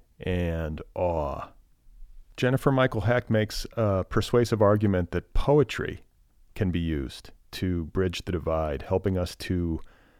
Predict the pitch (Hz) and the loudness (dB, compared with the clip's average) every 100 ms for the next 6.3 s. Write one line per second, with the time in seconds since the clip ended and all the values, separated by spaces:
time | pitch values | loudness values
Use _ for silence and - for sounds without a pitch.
0 | _ _ - 90 104 104 110 - - - | _ _ -8 -2 2 4 2 0 -12 2
1 | 110 110 110 110 110 - - _ _ - | 4 6 6 2 -2 -12 -20 _ _ -4
2 | 110 104 98 104 101 98 - - _ _ | 2 2 2 0 0 -2 -8 -16 _ _
3 | _ _ _ _ - 90 95 98 98 95 | _ _ _ _ -4 0 0 0 0 2
4 | 95 92 - 92 95 90 92 92 92 90 | 0 0 -2 -2 0 0 2 2 2 -2
5 | - - _ - 90 85 85 80 87 87 | -6 -20 _ -8 -4 0 0 0 0 0
6 | 82 85 85 | 0 -2 -4